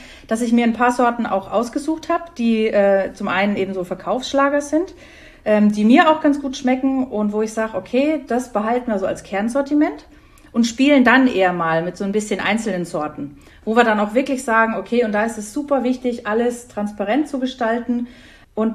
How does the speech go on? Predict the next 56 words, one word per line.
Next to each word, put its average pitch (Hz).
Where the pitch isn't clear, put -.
das 285
find 208
ich 349
auch 247
jetzt 240
eben 233
im 214
Hintergrund, 240
dass 208
die 208
Würzburger 226
Kaffee-Community 220
noch 185
bei 190
weitem 247
nicht 214
so 196
weit 220
ist, 180
wie 190
jetzt 185
in 180
Hamburg, 226
Köln 220
oder 185
in 180
Berlin. 196
Also 196
so 220
von 226
der 202
Kundschaft, 196
was 208
die 226
Kundschaft 302
denn 196
mag. 208
Und 185
letztendlich, 254
und 240
das 247
ist 240
halt 233
ganz 262
unromantisch, 233
muss 269
einfach 240
auch 208
jeden 254
Monat 247
ein 233
Umsatz 262
da 180
sein, 269
der 226
uns 254